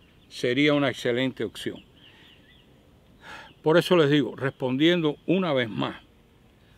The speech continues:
a la pregunta que ustedes me hacen, a la pregunta que me hacen las personas que vienen a certificarse, eh, que incluso a veces se compran,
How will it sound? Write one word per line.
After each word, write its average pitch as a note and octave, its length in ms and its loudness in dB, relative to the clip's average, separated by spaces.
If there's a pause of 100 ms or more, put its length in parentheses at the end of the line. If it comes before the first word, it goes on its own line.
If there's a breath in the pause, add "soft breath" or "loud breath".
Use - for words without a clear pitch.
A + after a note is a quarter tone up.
(140)
a C3 120 -6
la A#2+ 100 -2
pregunta C#3 480 0
que A#2+ 80 -4
ustedes D3 320 0
me B2+ 180 0
hacen, E3+ 400 0 (1040)
a B2 100 -10
la A#2 100 -6
pregunta C#3 460 0
que A#2 120 -4
me B2+ 120 -4
hacen C#3 240 -4
las A#2 100 -6
personas C#3+ 460 -4
que A#2+ 180 -6
vienen D#3 360 2
a B2 80 -4
certificarse, D3 920 -6 (1040)
eh, B2 300 2
que D3+ 100 6
incluso E3 420 4
a B2+ 60 2
veces C#3+ 360 0
se C3+ 180 -6
compran, C#3 560 -2